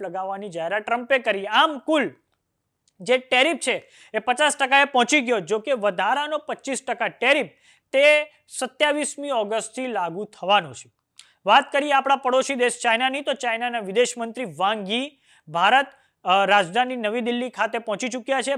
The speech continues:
ભારતમાં તેઓ સરહદી સુરક્ષાને લઈને નેશનલ સિક્યુરિટી એડવાઇઝર અજીત ડોભાલ અને વિદેશ મંત્રી એસ જયશંકર સાથે વાર્તાલાપ કરશે. ચાઇનાના વિદેશ મંત્રી અઢાર અને ઓગણીસ ઓગસ્ટ એમ બે દિવસ માટે ભારતની મુલાકાતે છે અને ભારતમાં તેઓ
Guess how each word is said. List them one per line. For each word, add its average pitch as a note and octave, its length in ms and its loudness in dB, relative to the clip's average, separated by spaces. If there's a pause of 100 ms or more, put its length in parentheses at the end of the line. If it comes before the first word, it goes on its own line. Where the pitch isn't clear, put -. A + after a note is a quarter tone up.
ભારતમાં D4+ 460 6
તેઓ D4+ 260 6
સરહદી D4 460 2
સુરક્ષાને B3+ 600 -2
લઈને C4+ 560 -2
નેશનલ A#3 440 -6
સિક્યુરિટી A#3+ 540 -6
એડવાઇઝર A3 600 -2
અજીત F#3+ 200 -4
ડોભાલ F3 420 0
અને A#3 120 -8
વિદેશ F#3+ 380 -8
મંત્રી A#3 280 -10
એસ G#3 220 -6
જયશંકર G#3+ 460 -10
સાથે A3+ 260 -10
વાર્તાલાપ G3 600 -6
કરશે. D4 300 -12 (460)
ચાઇનાના D4+ 460 6
વિદેશ C#4+ 360 0
મંત્રી C#4 300 -8
અઢાર A#3+ 420 4
અને B3+ 180 -4
ઓગણીસ A#3+ 520 -4
ઓગસ્ટ A#3+ 340 -4
એમ G#3+ 140 -10
બે F#3+ 160 0 (120)
દિવસ A#3 340 -6
માટે G3+ 240 -8
ભારતની F#3 440 -12
મુલાકાતે E3+ 580 -8
છે C4+ 100 -8
અને B3 120 -8
ભારતમાં G#3 580 -6
તેઓ A#3+ 520 2